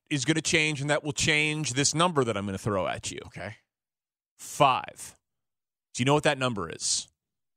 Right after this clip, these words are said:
Speaker 2: There were five Jacksons. There were five
Speaker 1: <laughs>
Speaker 2: members of Voltron.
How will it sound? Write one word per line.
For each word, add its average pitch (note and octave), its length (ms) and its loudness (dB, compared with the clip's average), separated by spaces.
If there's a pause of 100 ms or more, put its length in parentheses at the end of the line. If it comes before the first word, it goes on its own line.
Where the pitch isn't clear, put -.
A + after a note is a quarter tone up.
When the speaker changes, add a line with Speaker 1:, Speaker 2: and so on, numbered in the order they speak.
(1040)
Speaker 2:
There F#2 120 -16
were F2 120 -14
five A2+ 520 -6
Jacksons. G2+ 920 -8
There F#2+ 120 -12
were F2+ 60 -12
five G#2+ 460 0
Speaker 1:
<laughs> - 0 -
Speaker 2:
members A2+ 420 -4
of A2 100 -6
Voltron. G2 960 -6